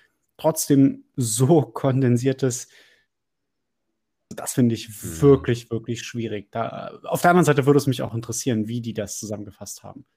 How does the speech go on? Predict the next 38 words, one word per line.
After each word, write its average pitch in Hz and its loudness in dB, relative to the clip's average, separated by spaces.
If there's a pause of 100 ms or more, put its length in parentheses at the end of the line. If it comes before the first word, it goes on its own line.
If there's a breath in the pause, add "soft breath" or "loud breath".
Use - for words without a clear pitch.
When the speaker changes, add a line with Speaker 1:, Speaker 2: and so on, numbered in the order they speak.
(260)
Speaker 1:
Aber 110 -6
gut. 104 -12
Speaker 2:
Ja, 107 2
ich 117 -8
glaube, 120 2
ich 92 -8
Speaker 1:
Anderes 120 -2
Speaker 2:
glaube, 120 4
die, 151 4
Speaker 1:
Thema, 107 4
Speaker 2:
der - 4
Speaker 1:
ne? - 2
Speaker 2:
Un-, 135 -4
ja, 104 2
ich 110 -4
glaub, 107 -4
der 98 -2
Unterschied 143 -8
ist - -14
einfach 113 -12
die 95 -14
Flughöhe, 92 -8
weißt 95 -4
du? - -2
Also 98 -4
ich - -10
glaub, 104 2
man 101 -2
nimmt 110 -4
einfach, 98 -6
man 95 -8
guckt - -14
noch 104 -2
mal 113 -4
weiter 95 -8
von - -18
oben 107 -14
drauf, 87 -6